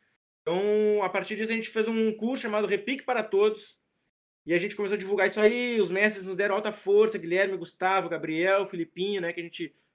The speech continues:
eu não posso deixar de falar dessas, dessas pessoas fundamentais, assim, os alunos também, do, do, do Batuque Bato, do Exagerado, a galera da Furiosa também. E a gente foi se aventurando. E nessa, Nelsinho, também ano passado,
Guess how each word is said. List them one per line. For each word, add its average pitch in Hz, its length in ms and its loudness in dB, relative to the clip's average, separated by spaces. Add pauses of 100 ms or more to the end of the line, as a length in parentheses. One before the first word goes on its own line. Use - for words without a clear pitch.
eu 151 60 -18
não 151 80 -16
posso 170 180 -6
deixar 175 160 -2
de 170 80 -10
falar 151 280 0
dessas, 165 260 -8
dessas - 320 -18
pessoas 160 520 -6 (520)
fundamentais, 175 720 4
assim, 175 220 -6
os 170 80 -4
alunos 180 500 -2
também, 185 420 -4
do, 175 100 -4
do, 147 340 -10
do 131 140 -10
Batuque 131 260 -8
Bato, 185 360 0
do 143 60 -8
Exagerado, 147 800 2 (380)
a 131 40 -20
galera 156 420 -2
da 139 140 -6
Furiosa 165 520 -2
também. 165 560 -4 (220)
E 208 60 2
a 220 40 8
gente 247 200 0
foi 247 180 -2
se 254 100 0
aventurando. 254 840 -2 (580)
E 196 80 -6
nessa, 226 240 0
Nelsinho, 226 460 -4
também 220 260 -2
ano 214 120 0
passado, 202 460 -2